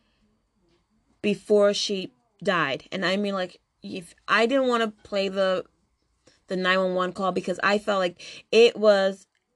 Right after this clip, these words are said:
it was emotional, because to hear that,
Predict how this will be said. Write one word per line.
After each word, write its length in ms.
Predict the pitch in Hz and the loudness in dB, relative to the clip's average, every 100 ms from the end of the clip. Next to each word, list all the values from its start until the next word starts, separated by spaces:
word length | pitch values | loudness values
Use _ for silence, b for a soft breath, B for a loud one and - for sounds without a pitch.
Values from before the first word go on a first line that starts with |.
| _ _ | _ _
it 120 | - 226 | -2 0
was 140 | 254 | 0
emotional, 640 | 254 208 185 190 208 214 | 0 0 -2 -4 -6 -6
because 260 | 208 208 196 | -4 -6 -8
to 120 | - | -8
hear 340 | 190 196 202 220 | -6 -4 -2 -2
that, 460 | 220 214 220 240 | 0 0 0 -2